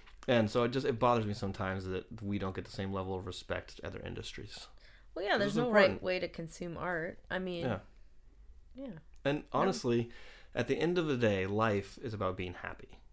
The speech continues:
Speaker 2: It's
Speaker 1: right?
Speaker 2: true.
Speaker 1: So, m-, for, in my personal experience, if there isn't art, it'd be a lot harder to be
Speaker 2: Mm-hmm.
Speaker 1: happy, I think.
Speaker 2: Yeah, I, I, I, I too struggle with the meaning of life, like
Speaker 1: Yeah.
Speaker 2: most of us. But I think the one thing I can, the, the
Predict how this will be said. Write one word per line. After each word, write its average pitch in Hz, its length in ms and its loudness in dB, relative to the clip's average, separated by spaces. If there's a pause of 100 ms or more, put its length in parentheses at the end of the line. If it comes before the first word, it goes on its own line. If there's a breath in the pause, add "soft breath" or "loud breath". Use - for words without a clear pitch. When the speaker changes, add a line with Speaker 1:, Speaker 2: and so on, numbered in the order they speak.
(160)
Speaker 2:
It's 202 100 -6
Speaker 1:
right? 202 160 2
Speaker 2:
true. 180 240 -2 (260)
Speaker 1:
So, 107 440 2
m-, 107 140 -2 (100)
for, - 160 0
in 117 80 0
my 107 120 2
personal 123 360 0
experience, 120 580 -2
if 98 180 -10
there 104 140 0
isn't 123 240 -2
art, - 380 -2 (460)
it'd - 80 -20
be 101 120 -6
a 95 80 -6
lot 101 160 -6
harder 113 240 -2
to 92 60 -4
be 95 100 -6
Speaker 2:
Mm-hmm. 101 80 -4
Speaker 1:
happy, 92 280 -8 (580 soft breath)
I 98 80 -10
think. 233 180 -2
Speaker 2:
Yeah, 165 380 0
I, 175 420 -6
I, 185 80 -6 (160)
I, 185 140 -6 (220)
I 190 40 -2
too 202 220 -2
struggle 180 400 -4
with 170 160 -12
the 165 60 -10
meaning 175 300 -8
of 160 120 -10
life, 190 680 -6
like 202 220 -4
Speaker 1:
Yeah. 202 100 -2
Speaker 2:
most - 160 -4
of 240 100 -10
us. 262 460 -8 (600 soft breath)
But 202 120 2
I 202 80 4
think 202 360 -2 (200)
the 185 140 2
one 196 220 0
thing 180 160 -2
I 175 100 -2
can, 156 220 -8
the, 170 280 0
the 160 120 -10